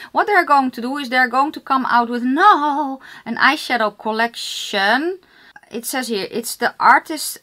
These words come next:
artistic collection is consistent of twelve makeup palettes, from eyeshadows to face powder, highlighters and bronzers. It's a tribute to the most prominent pieces in history, a memoir for the great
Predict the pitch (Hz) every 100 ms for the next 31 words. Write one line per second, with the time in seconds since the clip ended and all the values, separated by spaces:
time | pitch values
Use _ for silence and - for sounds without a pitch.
0 | - 233 254 359 359 339 - - 202 190
1 | - 277 330 - - - - 254 247 -
2 | 240 240 - 339 - 294 - 214 - -
3 | 262 254 240 214 214 240 269 294 349 -
4 | - 240 226 - 269 - 254 226 220 -
5 | 180 - 285 311 - 269 262 254 247 240
6 | - - - - 247 247 233 226 208 -
7 | 196 185 185 180 175 170 - 233 240 240
8 | 294 330 359 359 262 240 226 233 233 -
9 | 285 285 240 233 - 240 - 208 196 196
10 | - 170 123 - - - - 214 214 254
11 | 277 262 247 254 247 - 214 208 202 202
12 | 208 -